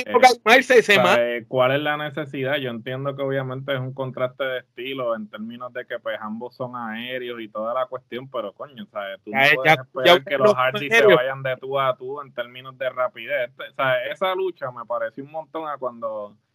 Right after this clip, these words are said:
Speaker 2: Jeff Hardy llegó a T N A por primera vez, que tuvo esa primera lucha con A J Styles, que A J Styles tuvo que literalmente bajar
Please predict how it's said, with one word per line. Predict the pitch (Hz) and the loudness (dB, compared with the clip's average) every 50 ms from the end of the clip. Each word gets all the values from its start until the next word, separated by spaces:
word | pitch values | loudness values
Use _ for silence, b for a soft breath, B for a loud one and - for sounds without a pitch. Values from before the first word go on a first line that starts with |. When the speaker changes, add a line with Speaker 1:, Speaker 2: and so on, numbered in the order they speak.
| _ _ _ _ - | _ _ _ _ -8
Speaker 2:
Jeff | - 113 110 107 | -8 -6 -4 -4
Hardy | 120 120 131 135 156 156 | -4 -4 -2 -2 -4 -2
llegó | 160 160 151 151 156 | -2 -2 0 0 0
a | 156 151 | 0 0
T | 151 147 | -2 -6
N | 147 147 143 147 | -6 -6 -6 -8
A | 147 139 | -8 -6
por | 151 147 139 | -8 -8 -6
primera | 139 143 143 143 143 139 143 139 143 | -8 -8 -8 -6 -4 -2 0 2 2
vez, | 143 135 | 2 0
que | 127 113 107 | 0 -4 -8
tuvo | 107 113 117 131 139 | -6 -8 -6 -6 -6
esa | 139 139 147 135 | -6 -6 -6 -6
primera | - 147 139 139 139 139 135 | -6 -8 -6 -4 -2 -2 -2
lucha | 135 135 139 135 147 139 | -2 -4 -6 -6 -6 -6
con | 135 135 135 135 | -6 -6 -6 -6
A | 135 | -6
J | 131 135 131 127 | -6 -6 -8 -8
Styles, | 135 - 151 139 135 _ | -6 -6 -6 -6 -6 _
que | - | -12
A | 110 107 | -10 -10
J | 107 107 110 107 - | -12 -14 -16 -16 -8
Styles | - - 127 139 139 | -4 -4 -4 -4 -6
tuvo | 139 151 156 165 165 | -10 -8 -6 -6 -6
que | - 151 | -6 -8
literalmente | 139 135 131 - 127 120 117 123 139 143 147 156 156 _ - 160 | -10 -10 -10 -6 -2 -2 0 -2 -2 -4 -8 -12 -10 _ -6 -2
bajar | 151 143 139 127 120 113 104 - 123 135 143 151 156 156 151 | 0 2 2 2 2 0 -2 -2 2 2 4 2 2 0 -8